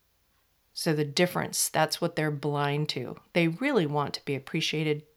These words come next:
just because they are here. Like all of us, that's what grace is about, right? Just because you're you, not for what you do. But the blind spot for a three is their strategy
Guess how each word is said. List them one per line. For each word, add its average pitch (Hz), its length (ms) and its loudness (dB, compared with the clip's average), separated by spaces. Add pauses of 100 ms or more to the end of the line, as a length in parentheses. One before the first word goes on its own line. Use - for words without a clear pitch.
(120)
just - 480 0
because 143 460 -2 (100)
they 139 240 -4
are 123 120 -8
here. 202 460 -2 (920)
Like 160 380 4
all 165 220 6
of 127 100 0
us, 120 220 -2
that's 135 260 -4
what 156 160 -2
grace 156 420 2
is 123 160 -6
about, - 380 -2
right? 135 340 -6 (1120)
Just - 400 2
because 220 360 4
you're 233 100 2
you, 156 380 2 (420)
not 143 520 0
for 180 160 2
what 170 280 4
you 180 120 2
do. 143 340 -2 (600)
But 160 160 0
the 156 100 0
blind 156 400 2
spot - 280 2
for 160 180 -4
a 151 60 0
three 190 420 2
is 143 400 -2 (520)
their 156 160 2
strategy 151 840 2